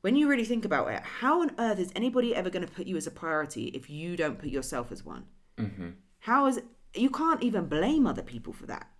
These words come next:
Speaker 1: Do you know what I mean? Like, if, if, if I'm not saying I'm worth this, then why is anybody gonna act any differently?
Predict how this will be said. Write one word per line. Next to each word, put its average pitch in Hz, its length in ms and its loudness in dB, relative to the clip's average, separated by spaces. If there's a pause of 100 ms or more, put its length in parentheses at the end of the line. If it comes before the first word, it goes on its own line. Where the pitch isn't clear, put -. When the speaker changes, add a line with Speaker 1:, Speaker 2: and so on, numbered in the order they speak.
(640)
Speaker 1:
Do 175 80 -8
you 202 60 2
know 202 60 6
what 208 60 6
I - 20 4
mean? 247 200 6
Like, 160 240 2 (220)
if, 185 180 -2
if, 185 140 2 (360)
if 170 140 0 (100)
I'm 220 280 6
not 190 180 2
saying 160 420 0 (100)
I'm 180 260 2
worth 185 340 0
this, - 460 -10 (880)
then 156 440 -2 (140)
why 160 360 2
is 175 100 2
anybody 170 300 -2
gonna 160 280 -6
act - 260 -8
any 165 140 -6
differently? 139 520 -10